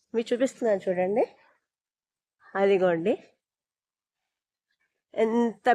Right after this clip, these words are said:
పెద్దగా ఉందో చూడండి. పట్టిసీమ గుడి దగ్గర స్పెషల్ అనమాట. ఇదిగోండి ఎంత పెద్దగా ఉందో చూడండి రావి చెట్టు. అదిగోండి ఇక్కడ అందరూ కూర్చొని ఉన్నారు. అదిగోండి అక్కడ బోట్లు అవి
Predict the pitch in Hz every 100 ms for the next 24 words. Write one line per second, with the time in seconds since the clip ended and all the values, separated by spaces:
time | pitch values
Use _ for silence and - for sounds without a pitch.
0 | - 220 196 220 240 220 202 208 - 190
1 | 180 180 185 190 - _ _ _ _ _
2 | _ _ _ _ _ _ _ 208 190 233
3 | 269 240 208 196 196 202 196 247 - _
4 | _ _ - - 202 240 233 196 170 165
5 | 220 427 - _ - _ - 190 180 185
6 | 196 208 202 254 214 175 220 226 185 185
7 | 180 180 202 233 180 180 - 175 - -
8 | - _ _ _ _ _ _ 277 302 294
9 | _ _ _ _ 180 180 175 196 226 208
10 | 175 185 214 190 - 214 202 175 180 196
11 | 415 _ _ _ _ - 175 170 196 349
12 | - _ _ 185 196 190 196 190 185 190
13 | 214 214 226 202